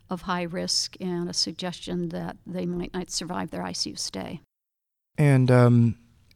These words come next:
Speaker 2: I was going to then ask you, um, and moving on to, I guess, sort of table one,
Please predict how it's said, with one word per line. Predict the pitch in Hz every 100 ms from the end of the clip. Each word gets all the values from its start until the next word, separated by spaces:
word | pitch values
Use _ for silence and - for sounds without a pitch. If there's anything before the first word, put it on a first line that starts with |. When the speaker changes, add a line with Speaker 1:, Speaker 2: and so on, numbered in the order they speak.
| _ -
Speaker 2:
I | 120
was | 120 120
going | 123
to | 120
then | 123 127
ask | 120 -
you, | 123 117 110
um, | 113 107 110 - -
and | 110 110
moving | 107 107
on | 107 104
to, | 107
I |
guess, | 104 101
sort | 104
of | 101
table | - 107 104 101
one, | 104 107 107